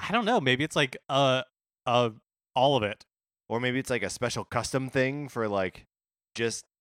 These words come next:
Speaker 2: just this event?
Speaker 1: Yeah, they said there's going to be, like, Labo experts that are, like, wearing lab coats and stuff that are there to help you out.
Speaker 2: It's
Speaker 1: Make sure
Speaker 2: weird.
Speaker 1: everybody's having a good time.
Speaker 2: It's a little bit weird because the, the instructions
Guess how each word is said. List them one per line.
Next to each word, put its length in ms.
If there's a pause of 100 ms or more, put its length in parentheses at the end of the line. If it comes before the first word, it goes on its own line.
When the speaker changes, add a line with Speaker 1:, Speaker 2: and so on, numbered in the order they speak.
Speaker 2:
just 240
this 160
event? 420
Speaker 1:
Yeah, 180
they 100
said 240
there's 180
going 140
to 60
be, 60
like, 260 (200)
Labo 580
experts 600
that 80
are, 80
like, 180
wearing 320
lab 280
coats 280
and 140
stuff 380 (420)
that 180
are 160
there 260
to 100
help 220
you 120
out. 320 (480)
Speaker 2:
It's 180
Speaker 1:
Make 120
sure 80
Speaker 2:
weird. 100
Speaker 1:
everybody's 280
having 200
a 40
good 180
time. 380 (120)
Speaker 2:
It's 120
a 60
little 260
bit 180
weird 220
because 300
the, 280
the 140
instructions 1000